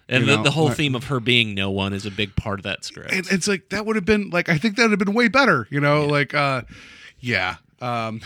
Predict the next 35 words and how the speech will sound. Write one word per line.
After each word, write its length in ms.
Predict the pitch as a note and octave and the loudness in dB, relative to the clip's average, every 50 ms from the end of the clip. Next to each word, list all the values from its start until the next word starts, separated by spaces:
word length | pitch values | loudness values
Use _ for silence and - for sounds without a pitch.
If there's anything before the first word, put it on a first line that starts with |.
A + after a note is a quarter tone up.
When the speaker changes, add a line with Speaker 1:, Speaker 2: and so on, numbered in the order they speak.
| - - - - _ _ | -8 -8 -10 -10 _ _
Speaker 2:
<laughs> 380 | _ - - - - - - - | _ -20 -20 -20 -20 -20 -14 -8
so, 460 | - - F#3 E3+ D#3+ D#3+ D#3 C3+ - _ _ _ _ _ _ - | -4 0 2 2 2 2 0 -2 -6 _ _ _ _ _ _ -4
I, 220 | - F#3 G3+ G3 F#3+ | -4 -2 0 2 4
I 40 | F3+ | 4
don't 120 | D#3 B2 | 4 2
know. 220 | A2 A#2 B2+ C3 - | 0 -2 -4 -4 -4
It's 160 | D3+ D#3+ - | -4 -4 -2
just, 200 | F3 D#3+ - - - - - - - - - | -2 -4 -4 -6 -10 -20 -20 -20 -20 -10 -6
I 80 | E3 E3+ | -4 -4
feel 240 | - - G#3 A3 G#3+ | -2 -2 0 0 2
like 300 | G3+ F#3+ D#3+ - - - | 2 2 2 0 -4 -12
there 240 | D3 C#3 E3+ E3 D#3 | -4 0 0 2 2
was 180 | D#3+ D#3 C3 | 2 0 -2
more 600 | C3 D#3+ D#3 D3 D3+ D3+ D#3 D3+ D3+ C#3+ B2+ - - | -2 -4 -4 -2 -2 0 0 2 2 0 -2 -4 -6
thought 520 | - - - - D3 A#2+ B2 C3+ - - - | -14 -16 -10 -4 -2 -2 -2 -2 -4 -6 -6
put 160 | E3 D#3 C#3+ | -4 -2 -2
into 200 | C#3+ C#3 B2+ B2+ | -2 -2 -4 -4
this 280 | B2 C3 C3 B2+ - | -4 -4 -4 -4 -4
of 100 | C3+ B2 | -6 -6
how, 480 | - C#3 C3+ C3+ C3+ C#3 C3+ C3 C3 - _ - | -4 -2 0 2 2 2 0 -2 -2 -6 _ -6
how 180 | A2 C3 C3+ | -2 0 0
do 80 | D3 D3 | 0 0
you 140 | C3+ B2 A#2 | -2 -6 -6
take 400 | - C#3+ C3 B2+ A#2+ - - - - - - _ | -4 -4 -2 -4 -4 -6 -10 -20 -20 -20 -20 _
the 100 | B2 C3+ | -8 -6
baton 680 | G#2+ A#2+ A#2+ - - C3+ B2+ B2 B2+ B2 A#2+ A2+ G#2+ - _ - - - _ _ _ _ _ _ | -6 -4 -6 -4 -2 -2 0 0 0 0 0 -2 -4 -8 _ -20 -20 -20 _ _ _ _ _ _
and, 300 | - - B2+ B2 B2 A2 | -8 -6 -4 -4 -4 -4
you 80 | C3 B2+ | -4 -4
know, 100 | A#2+ A#2 | -4 -4
cross 380 | - - - D3+ C3+ B2+ - - | -4 -4 -2 0 0 0 0 -2
the 80 | A#2 | -6
finish 320 | - C3 A#2 A#2 - - E3 | -6 -4 -2 -2 -2 -2 0
line? 360 | D#3+ D#3+ E3 E3 E3+ D#3+ - _ _ _ _ _ _ _ _ _ | 0 2 2 2 0 -2 -6 _ _ _ _ _ _ _ _ _
And 140 | - D3 C#3+ - | -10 -8 -6 -2
so, 320 | - E3 D#3 D3 C#3+ B2 | 0 2 2 2 2 0